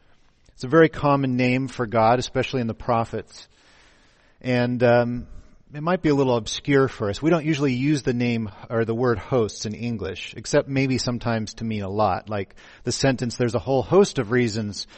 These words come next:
why you shouldn't do that," you might say to your kids sometimes. <laughs> I've never said that, of course.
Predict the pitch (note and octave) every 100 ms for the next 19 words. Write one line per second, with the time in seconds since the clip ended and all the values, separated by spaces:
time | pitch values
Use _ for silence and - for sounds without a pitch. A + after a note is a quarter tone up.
0 | - - _ A2 A#2+ A#2 A2+ B2+ G#2+ G2
1 | G#2+ F#2 F#2+ G#2 G#2 - G#2+ F#2 F2 -
2 | F#2 F2+ - G2+ - G#2 A2 - - -
3 | - - - - - - - A#2+ A#2+ F#2+
4 | G2 G2+ F#2+ F#2+ F#2+ - G#2 -